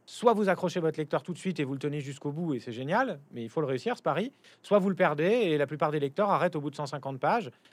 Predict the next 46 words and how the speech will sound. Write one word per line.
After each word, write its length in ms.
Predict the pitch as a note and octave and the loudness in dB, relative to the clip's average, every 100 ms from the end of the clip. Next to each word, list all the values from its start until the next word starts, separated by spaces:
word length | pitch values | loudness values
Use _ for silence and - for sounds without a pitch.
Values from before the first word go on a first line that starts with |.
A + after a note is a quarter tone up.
| _ - | _ -8
et, 360 | D3 D3+ D3+ C3+ | -2 -2 -2 -4
et 60 | |
vous 120 | C3 | -6
les 100 | C3 | -6
perdez 240 | C3+ B2+ F#3 | -2 0 2
définitivement. 600 | F3+ D#3 D3+ D3+ C3 G#2+ _ _ _ _ _ | 0 -4 -6 -6 -8 -8 _ _ _ _ _
Avec 280 | D3+ F3+ G#3 | 2 4 2
le, 200 | E3+ D#3 | 0 0
la 140 | C#3+ | 0
solution 400 | D3 F3+ D#3+ F#3+ | -2 -2 -4 -4
qu'on 160 | E3 C#3+ | -4 -2
a 60 | C#3 | 0
adoptée, 500 | C#3 C3+ G3+ C4+ G3 | 0 0 2 4 2
euh, 180 | D#3 | 0
je 120 | C3+ D3 | -2 -2
pense 280 | G3 A#3 | 0 0
que 80 | - | 0
ça 160 | D#3 D3+ | -2 0
permettait 320 | D#3+ E3+ F3+ | 0 0 2
d'abord, 440 | E3+ F3 F3+ B2 - | 2 4 4 2 -8
euh, 120 | - - A#2 | -16 -18 -14
c'était 220 | B2+ B2+ | -10 -8
aussi 180 | C3 F3+ | -8 -6
fondamental, 480 | E3+ D#3 F3 G#3+ D3+ | -2 0 4 4 4
c'est-à-dire 240 | C#3+ B2+ | 0 -4
que 100 | B2+ - - - _ - - - | -6 -10 -20 -20 _ -20 -16 -10
on, 100 | C#3+ - | -10 -8
on 180 | D#3 D#3 | -6 0
n'allait 220 | D#3 D3+ | 0 2
pas 120 | F3+ | 0
écrire, 260 | D#3+ G3+ G3+ | 0 0 -2
enfin 160 | A2 | -4
on 20 | G#2 | -8
aurait 160 | C3 | -6
pu, 120 | D3 F3 | -4 -4
mais 220 | G#2+ G2+ _ - | -6 -10 _ -6
mille 180 | D#3 D3 | -4 2
pages 180 | F3+ | 2
à 80 | C#3 | 4
deux 120 | C3+ | 2
avec 140 | E3+ C3+ | 2 0
Nicolas 300 | C#3 C#3+ G3 | 0 2 4
sur 100 | E3 | 2
le 60 | |
vingtième 260 | C#3+ C#3+ D#3+ | 0 -2 -4
siècle, 240 | E3 D3 | -2 -4